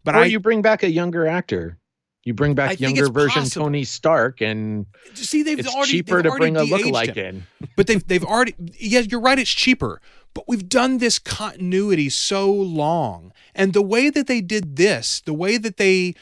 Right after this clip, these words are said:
Speaker 1: introduced time travel, the way that they've introduced, like, the aging Cap, et cetera, et cetera, I think it's all very specifically meant to say,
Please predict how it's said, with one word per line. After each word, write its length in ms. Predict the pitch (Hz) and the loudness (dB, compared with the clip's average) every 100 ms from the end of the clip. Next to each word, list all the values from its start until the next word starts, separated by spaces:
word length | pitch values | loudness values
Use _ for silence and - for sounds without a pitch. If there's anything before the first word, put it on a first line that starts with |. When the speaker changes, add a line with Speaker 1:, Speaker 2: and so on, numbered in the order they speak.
| _ _ _ | _ _ _
Speaker 1:
introduced 760 | 185 - 185 180 175 - - | -2 0 0 2 2 0 -4
time 300 | - 156 160 | -6 -2 -2
travel, 500 | 165 - 156 151 151 | -2 -2 0 0 -2
the 100 | 139 | -2
way 200 | 131 160 | 0 2
that 180 | 190 190 | 2 2
they've 200 | 185 170 | 0 -4
introduced, 800 | 156 170 - 147 151 151 - - - - _ | -2 -6 -4 -2 2 2 0 -6 -14 -20 _
like, 220 | 139 - | 0 0
the 220 | 143 139 - | -4 -8 -4
aging 480 | 151 170 151 160 147 | 2 2 2 0 -2
Cap, 500 | - - 143 139 - | -2 0 2 2 -2
et 140 | 139 123 | -8 -4
cetera, 300 | - 131 123 | -2 -2 -2
et 100 | 113 | -2
cetera, 340 | 143 120 107 - - | -2 -2 -6 -10 -12
I 100 | - | -8
think 220 | 151 262 247 | -2 0 0
it's 140 | - | -2
all 300 | - 220 220 | -2 0 0
very 460 | 160 143 202 240 233 | 0 0 0 0 0
specifically 920 | - 190 - 208 196 185 175 170 151 - _ _ _ _ _ | 0 -2 -2 -2 -2 0 0 0 -2 -10 _ _ _ _ _
meant 520 | 165 156 180 226 220 - | -2 2 4 4 2 -2
to 200 | - 196 | -2 0
say, 640 | - - 185 135 101 95 | 0 2 2 2 -2 -8